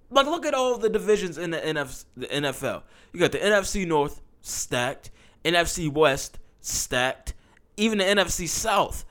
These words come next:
stacked. Even though the Saints just won that division in November, they still have better teams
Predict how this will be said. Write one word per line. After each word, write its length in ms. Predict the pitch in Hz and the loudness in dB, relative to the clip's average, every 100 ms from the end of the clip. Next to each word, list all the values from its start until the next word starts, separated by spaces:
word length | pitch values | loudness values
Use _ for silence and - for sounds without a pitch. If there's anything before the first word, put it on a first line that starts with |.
| - | -18
stacked. 880 | - - - - 156 - - - - - - - _ _ - - | -12 -8 -6 0 -2 -2 -10 -14 -14 -14 -20 -20 _ _ -16 2
Even 260 | 214 202 | 2 4
though 120 | 208 185 | 4 4
the 100 | 160 | 2
Saints 360 | - 202 190 | 2 0 0
just 160 | 196 151 | -2 -2
won 240 | 175 190 | -4 0
that 180 | 190 160 | 2 0
division 520 | 165 160 185 190 202 - _ _ _ - - - - | -2 -2 -4 -6 -12 -18 _ _ _ -20 -20 -20 -4
in 140 | 143 170 | -2 2
November, 580 | 175 156 185 185 202 208 _ _ - _ _ - _ - | 0 0 -2 0 -4 -6 _ _ -20 _ _ -20 _ 2
they 140 | 147 | 6
still 300 | - - 202 | 6 10 10
have 180 | 180 165 | 12 8
better 220 | 175 160 | 8 6
teams 500 | 156 175 156 127 113 | 2 -2 -2 -6 -10